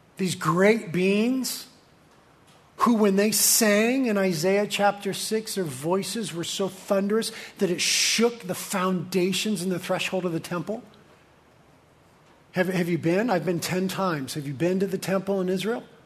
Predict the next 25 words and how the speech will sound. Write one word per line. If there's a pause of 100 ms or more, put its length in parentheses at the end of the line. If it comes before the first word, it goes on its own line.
(360)
The
temple
ground
there?
Have
you,
have
you
seen
how
huge
the
stones
are? (800)
They're
massive. (420)
When
these
things
sang, (180)
"Holy,
holy,
holy," (220)
they
shook